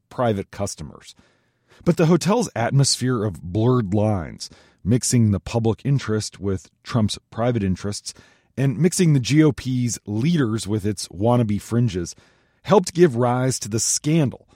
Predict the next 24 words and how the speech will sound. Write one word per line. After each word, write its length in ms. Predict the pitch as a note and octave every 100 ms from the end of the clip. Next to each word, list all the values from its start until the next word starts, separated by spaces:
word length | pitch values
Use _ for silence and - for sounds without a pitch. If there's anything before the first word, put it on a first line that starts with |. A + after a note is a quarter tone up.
| _ _ -
that 100 | G2+
has 160 | G#2
led 340 | A2 A#2 C3 B2+
to 100 | A#2
Trump 360 | - A#2+ A#2+ -
becoming 400 | A2+ A#2 B2 A#2+
only 160 | A#2+
the 120 | A#2+
third 400 | - C3+ C#3+ C3
president 480 | - C#3 A2 G2 F2
in 80 | A2+
American 460 | A#2+ A#2+ B2 A2+ G#2+
history 560 | B2 D3+ - C#2+ A#1 _ _ _
facing 460 | _ G#2 G2 A2 G#2+
a 60 | G2+
Senate 340 | - G2 G2
impeachment 520 | F#2+ F#2 E2 - F2+ -
trial. 480 | G#2 G#2 F#2 - _ _ _ _ _ _
Giuliani 720 | G#2+ A3 G3 D3 C#3+ C3+ G#2
and 100 | A2+
his 200 | A#2 G#2+
team 240 | - C#3 B2+
didn't 240 | E3+ A#3
just 220 | D3+ -